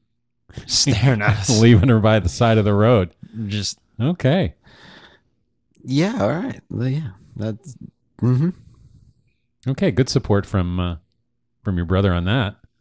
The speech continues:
Speaker 3: You know, I, I will say this about Tina is that, um, she did her best to get you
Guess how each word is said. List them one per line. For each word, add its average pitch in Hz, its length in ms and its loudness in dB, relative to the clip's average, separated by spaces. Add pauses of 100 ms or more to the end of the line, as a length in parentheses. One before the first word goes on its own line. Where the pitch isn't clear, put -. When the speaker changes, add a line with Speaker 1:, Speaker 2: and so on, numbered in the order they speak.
(460)
Speaker 3:
You 131 100 0
know, 135 300 0 (100)
I, 87 160 -12 (200)
I - 60 -14
will 113 160 -4
say 104 180 -4
this 98 400 -10 (140)
about 82 280 -10
Tina 78 400 -6 (180)
is 76 220 -12
that, 71 260 -14 (120)
um, - 540 -12 (880)
she - 200 -14
did 101 160 -4
her 104 120 -4
best 90 360 -8
to 90 60 -6
get 85 320 -6
you 85 520 -6